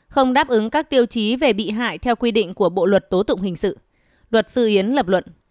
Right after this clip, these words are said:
"Bởi theo tài liệu của cơ quan điều tra, chúng tôi nhận thấy trong nhóm ba mươi nghìn bốn trăm linh ba nhà đầu tư có rất nhiều trường hợp mua cổ phiếu nhưng sau đó đã bán và có lãi. Khả năng nhóm nhà đầu tư trên mua cổ phiếu R O S ban đầu là rất lớn."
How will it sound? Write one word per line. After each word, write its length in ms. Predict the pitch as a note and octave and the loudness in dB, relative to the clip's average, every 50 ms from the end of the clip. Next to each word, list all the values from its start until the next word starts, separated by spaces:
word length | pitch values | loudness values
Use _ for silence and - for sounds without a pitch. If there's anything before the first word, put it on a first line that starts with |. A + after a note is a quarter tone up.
| _ _ _ _ _ | _ _ _ _ _
"Bởi 220 | - B3+ C#4+ A#3+ | 0 2 2 2
theo 180 | A3 - E4 E4 | 2 2 0 0
tài 200 | - D4+ C4 A#3+ | 2 2 0 2
liệu 220 | B3 C4 A#3 G3+ | 2 2 2 0
của 220 | G#3 - C4 A3+ F#3+ | 0 2 2 2 2
cơ 160 | - C#4+ D4 | 2 0 0
quan 220 | - D4 C#4 C4+ | 2 2 0 2
điều 160 | A#3+ A#3 G3+ | 2 2 2
tra, 320 | F#3 - A#3 A3 G#3+ G#3 G3 - _ _ | 2 0 -2 -2 -2 -2 -4 -8 _ _
chúng 200 | - A#3+ A#3 B3+ | -2 -2 0 2
tôi 160 | - D#4+ D#4 | 2 2 2
nhận 220 | D4 D4 B3 F#3 G3 | 2 0 -2 -2 -2
thấy 240 | A3 G#3+ G3 G3+ | -2 0 0 0
trong 280 | A3+ - D4+ C#4+ C#4 C4+ | 0 0 -2 0 0 0
nhóm 320 | C4 A#3 G3 G3 A3+ C4 | 0 0 0 0 -2 0
ba 160 | C4 D4 C#4+ C#4 | 0 0 2 2
mươi 140 | C4+ C#4 | 0 0
nghìn 280 | C4+ B3 A3+ G3+ F#3+ F3+ | 0 0 0 0 0 0
bốn 200 | F3 F3+ G3 A#3 | 0 0 0 0
trăm 180 | A#3 C#4+ C4 A#3+ | -2 -4 -2 -2
linh 180 | A#3 A3+ A3+ | -2 -2 0
ba 160 | A3 A3+ A3 | 0 0 0
nhà 160 | G#3+ G#3+ F#3+ F3 | 0 -2 -2 0
đầu 160 | E3+ E3+ E3 | 0 0 0
tư 220 | - G#3 G3+ F#3 E3+ _ _ _ _ _ | 2 0 0 0 -2 _ _ _ _ _
có 160 | - F#3 G3 | 0 0 2
rất 160 | G3+ D#4 D#4 | 2 0 0
nhiều 200 | F4 D4+ B3+ G#3 | 2 2 2 2
trường 240 | G3+ - A3+ G3+ G3 | 2 2 -2 -2 0
hợp 220 | G3 G3+ F#3+ - | 0 -2 -2 0
mua 180 | G#3+ B3+ D4+ D4+ | 0 2 2 2
cổ 200 | - - A#3 F3+ | 4 2 0 0
phiếu 380 | D#3+ - A3 G3+ F#3 G3 C4 F4+ | 0 0 0 2 2 2 0 -2
nhưng 240 | F4 B3 A3+ A3+ G#3+ | -6 -4 -4 -2 -2
sau 180 | G#3+ - A#3 A3 | 0 0 0 2
đó 240 | F#3+ F#3+ F3 F3+ F#3+ | 2 2 2 2 2
đã 160 | F#3+ G#3+ A3+ | 0 -2 -2
bán 280 | A3 G3+ F3+ F3+ A3+ | 0 -2 -2 -2 -2
và 100 | A#3+ C4 | -2 -2
có 180 | F#3+ - - F3+ | -2 0 -2 -2
lãi. 280 | G3 G3+ G3 F3+ B3 D4 - _ _ _ _ _ | 0 0 -2 -4 -4 -8 -8 _ _ _ _ _
Khả 160 | _ - C4 B3 | _ -2 -2 0
năng 260 | B3 C#4+ D#4+ D#4 D4+ | 0 0 0 0 0
nhóm 220 | C#4+ B3+ A#3+ C4 | 0 0 0 0
nhà 120 | D#4 D#4+ C#4 | 0 0 2
đầu 160 | A#3 A#3 A3 | 2 2 2
tư 280 | - - C#4 C4+ C4+ | 2 0 -2 0 -2
trên 280 | B3+ - C#4+ C4 C4 B3+ | 0 2 2 2 2 2
mua 200 | B3+ B3+ C4+ B3+ | 2 2 2 2
cổ 200 | A#3+ - A#3 F#3 | 2 2 0 0
phiếu 240 | - - G3+ F#3+ G#3+ | 0 0 0 2 2
R 80 | C4 | 2
O 440 | C4+ A#3 G3 F3 G#3+ G#3+ G3+ A#3 D4+ | 2 2 4 4 2 2 4 2 0
S 40 | D4 - | -2 -2
ban 220 | - A3+ A3 A3 G3+ | -2 -2 -2 2 2
đầu 220 | G3+ F3+ F3 D#3 D#3 | 2 2 2 0 -2
là 140 | E3+ E3 E3 | -4 -4 -2
rất 180 | E3+ C4 B3 | -2 -4 -2
lớn." 240 | A#3 F#3+ E3+ F#3 B3 | 0 -2 -2 -2 -6